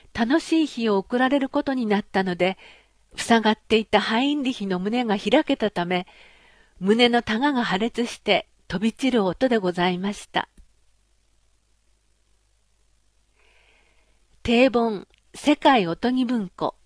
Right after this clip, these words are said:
グリム編、森の小人、小峰書店。千九百四十九年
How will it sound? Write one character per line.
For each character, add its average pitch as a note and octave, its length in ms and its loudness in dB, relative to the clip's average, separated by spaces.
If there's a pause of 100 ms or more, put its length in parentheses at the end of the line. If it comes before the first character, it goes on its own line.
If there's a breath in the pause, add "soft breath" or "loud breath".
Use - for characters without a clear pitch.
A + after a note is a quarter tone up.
(140)
グ F3+ 140 2
リ A#3+ 120 0
ム A#3 140 -2
編、 G3 320 -4 (400 loud breath)
森 A3 240 2
の C4+ 120 0
小 A#3+ 160 -2
人、 G#3 380 -2 (140)
小 G#3+ 120 -2
峰 C4 260 -2
書 B3 160 -4
店。 D#3 260 -6 (760 soft breath)
千 D#4+ 220 4
九 A#3 220 -4
百 F#3 280 -4
四 B3+ 260 -2
十 F3 240 -4
九 A#3+ 280 -4
年 E3 260 -4